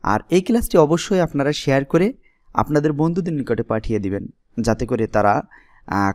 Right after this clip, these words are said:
কোরআনের অর্থটা বোঝার জন্য এই ক্লাসগুলো দেখতে পারে, এই ক্লাসগুলো দেখে তারা উপকৃত হতে পারে।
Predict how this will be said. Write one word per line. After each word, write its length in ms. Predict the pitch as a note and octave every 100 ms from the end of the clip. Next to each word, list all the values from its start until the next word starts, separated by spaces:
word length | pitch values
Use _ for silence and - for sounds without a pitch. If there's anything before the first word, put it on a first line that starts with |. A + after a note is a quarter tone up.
| -
কোরআনের 360 | D#3 E3 F3+
অর্থটা 420 | - C#3 C#3+ F3
বোঝার 400 | D3+ B2+ B2+ E3+
জন্য 460 | D#3+ C#3 B2 D3 -
এই 120 | - C#3
ক্লাসগুলো 420 | C3+ B2 C#3+ C#3+
দেখতে 320 | B2+ B2+ A#2+
পারে, 280 | A2 A2 A#2
এই 180 | - A#2+
ক্লাসগুলো 440 | C3 A#2 - C3+
দেখে 260 | A#2+ A#2+ C#3
তারা 300 | B2 A#2+ A#2
উপকৃত 540 | C#3 C#3 D3+ A#2 A2
হতে 180 | G#2 G2
পারে। 220 | G2 -